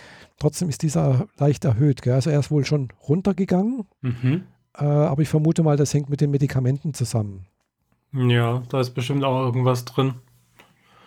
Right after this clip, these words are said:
Speaker 1: Genau,
Speaker 2: was das
Speaker 1: also
Speaker 2: vielleicht
Speaker 1: ich weiß es
Speaker 2: auslöst.
Speaker 1: nicht. Gell, ich war jetzt zwar letzte Woche bei meinem Orthopäden, aber den hat, der hat die Blutwerte nicht angeguckt. Der hat halt geguckt, wie ist das Bein beweglich,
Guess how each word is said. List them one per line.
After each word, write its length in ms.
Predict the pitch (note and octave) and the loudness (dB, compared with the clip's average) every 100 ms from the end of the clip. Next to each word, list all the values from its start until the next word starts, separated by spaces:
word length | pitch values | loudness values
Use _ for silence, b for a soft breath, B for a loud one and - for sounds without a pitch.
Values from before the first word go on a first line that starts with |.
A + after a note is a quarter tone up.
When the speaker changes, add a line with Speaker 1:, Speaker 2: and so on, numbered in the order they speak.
| - | -2
Speaker 1:
Genau, 220 | C#3 A#2 | 0 2
Speaker 2:
was 100 | A#2+ | 2
das 80 | A#2+ | 2
Speaker 1:
also 140 | C3+ | 2
Speaker 2:
vielleicht 240 | C3+ B2+ A#2+ | 2 0 0
Speaker 1:
ich 60 | |
weiß 140 | - E3 | 0 2
es 80 | |
Speaker 2:
auslöst. 140 | E3+ C#3 | 2 2
Speaker 1:
nicht. 240 | G3+ - b b b b b | 0 -4 b b b b b
Gell, 180 | C3 D3+ | -2 -2
ich 140 | - | 0
war 100 | D3 | 2
jetzt 200 | D#3 - | 2 0
zwar 160 | - C#3 | 0 2
letzte 320 | C#3+ - D3+ | 2 0 -2
Woche 280 | C#3+ D#3 D#3+ - _ _ _ | 0 0 -2 -6 _ _ _
bei 120 | C#3+ C#3 | -2 0
meinem 460 | C#3 C3+ C3 C3+ - | 2 0 -2 -8 -6
Orthopäden, 720 | C#3 C3 - B2 D3+ A3 F#3+ - _ _ B B B B | -4 -4 -2 0 0 0 -4 -10 _ _ B B B B
aber 200 | - D#3 | 0 2
den 160 | D3+ D3 | 2 2
hat, 400 | D3 - - - | 0 -2 -14 -2
der 60 | B2+ | 0
hat 80 | D3 | 0
die 40 | |
Blutwerte 420 | - F#3 C#3 C3 A#2+ | 0 0 2 2 0
nicht 140 | A#2 | -2
angeguckt. 420 | A#2+ A#2 C3+ C3 | -4 -4 -4 -2
Der 80 | C3 | 0
hat 140 | C#3 - | 0 2
halt 240 | C#3+ - | 0 0
geguckt, 420 | C#3 - G3 - | -6 -4 -4 -2
wie 140 | D3+ D3 | -2 -2
ist 140 | - | -2
das 120 | C#3+ | -4
Bein 260 | - C3 C#3 | 0 0 2
beweglich, 580 | B2+ A#2+ F3+ - F3 - | 0 2 2 2 -2 -4